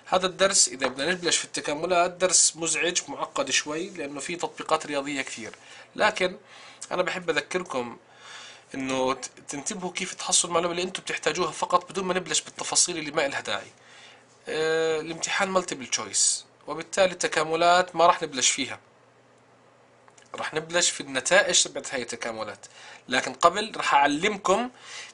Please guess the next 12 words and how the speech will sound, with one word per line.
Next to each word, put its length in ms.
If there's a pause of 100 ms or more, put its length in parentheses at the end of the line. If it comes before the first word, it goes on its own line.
(120)
كيف 360
بيتم 320
استخدام 480
التكامل 460
في 100
الحل. 240 (460)
توضيح: 340 (800)
أولا، 460 (260)
لو 440
أخذنا 300
مثلا 440 (100)
رد 440